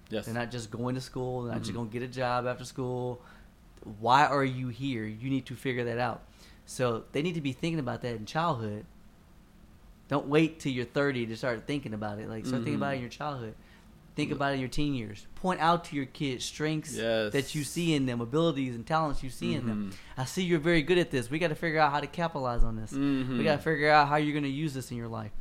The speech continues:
Speaker 1: Wow.
Speaker 2: You, you gotta, you, and then you gotta help your child to develop it, help them to grow it,
Speaker 1: Mm-hmm.
Speaker 2: help them to get really good at it.
Speaker 1: Mm-hmm.
Speaker 2: Instead of having a, a, a, having more of a purposeful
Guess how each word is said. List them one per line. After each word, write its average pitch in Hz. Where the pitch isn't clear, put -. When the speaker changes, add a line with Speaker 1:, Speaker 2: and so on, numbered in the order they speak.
Speaker 1:
Wow. 120
Speaker 2:
You, 131
you 143
gotta, 165
you, 139
and 165
then 170
you 175
gotta 175
help 170
your 160
child 160
to 143
develop 151
it, 98
help 117
them 139
to 147
grow 160
it, 113
Speaker 1:
Mm-hmm. 120
Speaker 2:
help 131
them 156
to 147
get 156
really 160
good 175
at 127
it. 110
Speaker 1:
Mm-hmm. 131
Speaker 2:
Instead 151
of 156
having 156
a, 135
a, 123
a, 131
having 165
more 165
of 135
a 135
purposeful 160